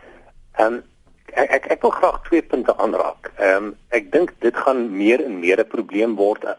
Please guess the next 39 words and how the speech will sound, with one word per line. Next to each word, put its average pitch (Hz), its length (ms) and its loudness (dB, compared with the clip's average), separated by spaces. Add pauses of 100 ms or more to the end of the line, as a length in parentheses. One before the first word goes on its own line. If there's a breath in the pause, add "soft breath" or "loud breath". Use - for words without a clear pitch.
(120)
vir - 100 -2 (120)
sekere 113 420 2 (400)
individue. 101 500 0
Ons - 240 -2 (100)
sien, 139 260 2 (420 loud breath)
eh, 104 140 2 (100)
ons 131 160 -2
is 131 100 -4
op - 180 0
die 180 220 -2
punt - 260 0
om 110 140 -6
na 104 80 2
'n 107 180 2
omgewing 143 420 0
te 131 100 -2
be-, 117 160 0 (100)
te - 100 -8
beweeg 98 400 2
van 95 160 -2
virtuele 92 460 0
realiteit, 80 540 -2 (520 soft breath)
waar 95 120 4
jy 107 260 2
eenvoudig, 113 760 0
ehm, 90 480 0
'n 87 260 0 (520)
skerm 113 340 0
op 92 180 -10
voor - 200 -2
die 104 160 0
oë 147 200 4 (100)
sit - 240 -2
en 98 160 -8
jy 101 160 2
gaan 117 300 -2 (440 loud breath)
in 104 80 -2
'n 98 100 4
realiteit 98 520 0